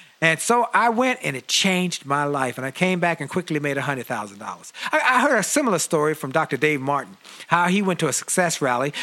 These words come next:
heard a speaker who inspired him. He and his friend said, "Wow, that's changed my life." The speaker had a package of materials to help build wealth. The package cost fifteen hundred dollars. And that was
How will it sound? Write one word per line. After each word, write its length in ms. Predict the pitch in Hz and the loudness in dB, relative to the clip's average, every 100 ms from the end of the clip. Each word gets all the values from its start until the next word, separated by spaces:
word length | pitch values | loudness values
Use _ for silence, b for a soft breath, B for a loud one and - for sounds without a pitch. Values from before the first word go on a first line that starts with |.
| B | B
heard 180 | 185 180 | 2 2
a 40 | |
speaker 380 | 147 - 196 170 | 0 0 0 0
who 200 | 147 117 | -2 -4
inspired 500 | 107 - 170 170 156 | -8 -4 0 0 0
him. 200 | 139 101 - 208 185 | -4 -6 -10 -16 0
He 200 | 254 269 | 2 4
and 80 | |
his 100 | 226 | 2
friend 320 | - 240 220 - | 0 0 0 0
said, 220 | 139 - - | -2 -4 -4
"Wow, 380 | 180 175 127 - | -2 0 -2 -4
that's 240 | 190 - | -4 -2
changed 380 | - 170 170 156 | 0 2 0 0
my 100 | 170 | 0
life." 560 | 180 180 113 - - - | 2 0 0 -6 -12 -6
The 100 | 147 | -4
speaker 340 | - 349 330 | 2 2 4
had 180 | 196 175 | 2 2
a 60 | 131 | 0
package 680 | - - 208 175 131 - - B 151 | -2 0 0 0 -2 -4 -12 B -2
of 100 | 147 | 0
materials 520 | 147 - 233 175 147 | 0 2 2 2 0
to 80 | 135 | 0
help 340 | 196 185 - | 0 -2 -2
build 260 | 170 160 135 | 0 0 0
wealth. 400 | 190 175 127 - 202 196 B | 0 0 -4 -10 -14 -14 B
The 160 | - - - | -8 -6 -2
package 500 | 269 269 170 - - | 0 0 -2 -4 -2
cost 340 | 170 135 131 | 0 0 -2
fifteen 420 | - 226 226 202 | 0 -2 0 -2
hundred 240 | 170 170 165 | 0 -2 -2
dollars. 480 | 226 196 - - - B B B 156 | -2 -4 -8 -16 -18 B B B -2
And 200 | 160 139 | 0 2
that 180 | 269 | 2
was 120 | - | 2